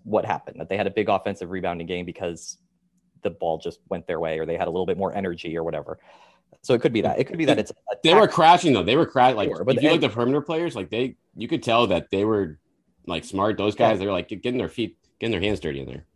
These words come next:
Speaker 1: And so that's the next part of it. Like, is it, was it a tactical adjustment? Was it something for that particular game that ten minutes into the game, they were like, "Hey, we're having good luck with this. Let's lean into it a little bit." Uh, or was it a strategic thing where every time the Warriors go small for the rest of the series,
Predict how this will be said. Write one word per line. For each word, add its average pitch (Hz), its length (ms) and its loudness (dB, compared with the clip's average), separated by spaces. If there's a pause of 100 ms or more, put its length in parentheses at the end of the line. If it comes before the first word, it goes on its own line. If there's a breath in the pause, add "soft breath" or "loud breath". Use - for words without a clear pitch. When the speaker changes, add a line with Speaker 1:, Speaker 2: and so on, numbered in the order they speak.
(160)
Speaker 1:
And 147 120 2
so 175 60 0
that's 190 180 4
the 160 80 0
next 135 200 0
part 76 120 -4
of - 80 -10
it. - 80 -6
Like, 98 260 -4
is 131 160 0
it, 131 360 0
was 127 160 0
it 127 80 4
a 104 60 2
tactical 143 760 -2
adjustment? 85 640 -6
Was 98 160 -2
it - 100 -10
something 104 420 -2
for 123 160 2
that 101 200 0
particular 104 360 -4
game 90 280 -4
that 87 400 -4
ten 104 160 -4
minutes 98 180 -2
into 98 160 -6
the 92 60 -6
game, 95 240 -2
they 92 80 0
were 90 80 0
like, 90 140 -2
"Hey, 98 120 0
we're 90 80 -4
having 90 220 -4
good 85 140 -2
luck 98 180 0
with 85 100 -4
this. - 180 -8
Let's 87 160 -2
lean 104 240 -2
into 98 240 -4
it 85 60 -2
a 82 40 -4
little 85 200 -4
bit." 78 260 -10 (640 soft breath)
Uh, 95 220 -2
or 113 100 2
was 107 160 2
it 90 80 -2
a 90 60 -4
strategic 117 540 -4
thing 95 200 -2
where 101 480 0
every 135 240 0
time 120 200 0
the 110 60 -2
Warriors 101 380 0
go 101 140 -2
small 95 240 0
for 98 100 -6
the 95 80 0
rest 92 220 -2
of 90 60 -6
the 87 80 -4
series, 95 560 -2